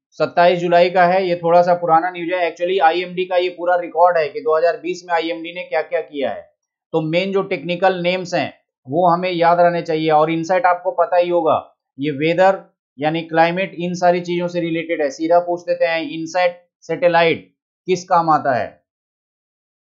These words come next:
एक और term बना है ओ Smart, Ocean Service Modeling Application Resource and Technology, O Smart। ये भी आईओसी UNESCO द्वारा, अ, एक तरीके से कहें, प्रमाणित किया जाएगा।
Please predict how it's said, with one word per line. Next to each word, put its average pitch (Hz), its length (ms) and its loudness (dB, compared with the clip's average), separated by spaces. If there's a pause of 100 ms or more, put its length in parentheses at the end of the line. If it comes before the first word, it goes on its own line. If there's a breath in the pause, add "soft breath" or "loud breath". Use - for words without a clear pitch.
(340 soft breath)
एक 156 180 2
और 190 180 8
term 202 200 2
बना 190 200 4
है 185 180 4
ओ 185 260 4
Smart, 170 400 4
Ocean 165 440 -4
Service 185 400 -2 (120)
Modeling 170 320 -6
Application 175 520 -6
Resource 175 460 -6
and 170 140 -12
Technology, 156 580 -2 (520)
O 175 260 6
Smart। 165 420 4 (920)
ये 156 220 0
भी 202 200 -2
आईओसी 180 560 0
UNESCO 180 420 -2
द्वारा, 180 420 6 (600)
अ, 147 480 6
एक 160 180 -2
तरीके 175 260 2
से 175 120 0
कहें, 175 300 0
प्रमाणित 160 440 2
किया 175 240 2
जाएगा। 175 560 4